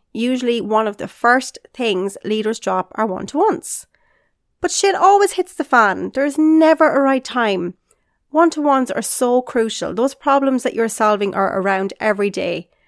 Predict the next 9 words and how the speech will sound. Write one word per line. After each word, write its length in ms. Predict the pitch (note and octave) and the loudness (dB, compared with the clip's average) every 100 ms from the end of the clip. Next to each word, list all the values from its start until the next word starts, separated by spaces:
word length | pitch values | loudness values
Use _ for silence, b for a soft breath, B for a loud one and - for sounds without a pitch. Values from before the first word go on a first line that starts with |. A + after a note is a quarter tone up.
| _ _ _ _ _ | _ _ _ _ _
There 100 | - C4+ | 0 0
was 100 | D4 | 0
a 80 | |
survey 420 | C#4 C4 C4+ C#4+ C#4 | 0 2 4 4 2
in 320 | B3 A#3 A3+ | 0 0 0
the 200 | G#3+ G#3 | 0 -2
Harvard 540 | F#3+ A3 G#3+ G#3 G3 | 2 2 4 2 0
Business 360 | B3 C#4+ D#4 - | 2 2 0 -2
Review, 460 | A3 F#3 F3 F3 | -4 -2 -4 -4